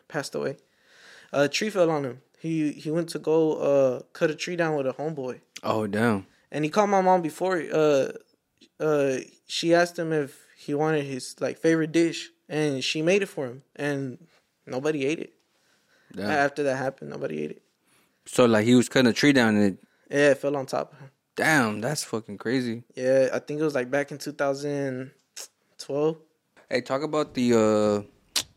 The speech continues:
Speaker 2: some lessons you learned in life.
Speaker 1: Man, to be honest, like,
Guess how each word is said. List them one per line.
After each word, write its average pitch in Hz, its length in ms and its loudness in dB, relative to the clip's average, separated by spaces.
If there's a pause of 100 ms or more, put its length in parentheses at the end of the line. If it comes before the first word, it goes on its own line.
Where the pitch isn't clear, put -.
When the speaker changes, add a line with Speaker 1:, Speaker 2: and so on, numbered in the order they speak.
(120)
Speaker 2:
some 123 220 2
lessons 117 400 4
you 113 80 4
learned 113 220 2
in 104 100 2
life. 98 400 0 (560)
Speaker 1:
Man, 131 600 -4
to - 120 -18
be 135 160 -8
honest, 135 400 -2
like, 131 360 -6